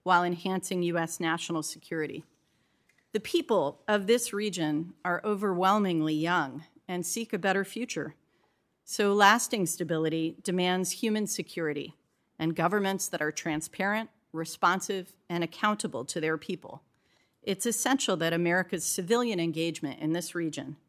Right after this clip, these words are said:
our diplomatic and economic engagement, and especially our development assistance, be robust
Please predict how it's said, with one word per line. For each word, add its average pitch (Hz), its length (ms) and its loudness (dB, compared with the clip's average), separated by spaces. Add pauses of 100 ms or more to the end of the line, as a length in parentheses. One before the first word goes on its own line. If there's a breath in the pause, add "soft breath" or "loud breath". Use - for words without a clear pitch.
(340)
our 160 100 -2
diplomatic 185 880 2
and 170 160 0
economic 185 600 2
engagement, 156 640 -2 (120)
and 175 100 -2
especially 202 540 0
our 160 100 2
development 165 540 0
assistance, 226 680 -6 (440)
be 190 120 0
robust 170 720 2